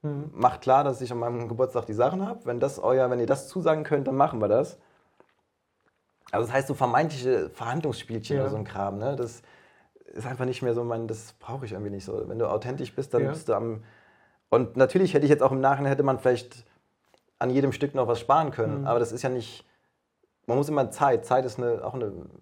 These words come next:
Speaker 2: wichtige Währung, auch
Speaker 1: Ja.
Speaker 2: gerade so, weil ich ja immer noch auch mit,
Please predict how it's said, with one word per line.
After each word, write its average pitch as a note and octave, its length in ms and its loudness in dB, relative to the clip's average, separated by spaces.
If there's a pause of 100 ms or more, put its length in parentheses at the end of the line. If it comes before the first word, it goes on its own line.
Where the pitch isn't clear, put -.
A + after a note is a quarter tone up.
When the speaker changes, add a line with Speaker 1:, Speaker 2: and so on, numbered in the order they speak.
(480)
Speaker 2:
wichtige G#2+ 400 -8
Währung, G#2+ 340 2
auch G2 140 -4
Speaker 1:
Ja. C#3+ 60 -2
Speaker 2:
gerade A2+ 240 4
so, A2 240 0
weil G#2+ 100 2
ich G2+ 80 -4
ja A#2 80 0
immer A#2 160 -2
noch A2 140 -4
auch G#2+ 200 -4
mit, A2 260 -6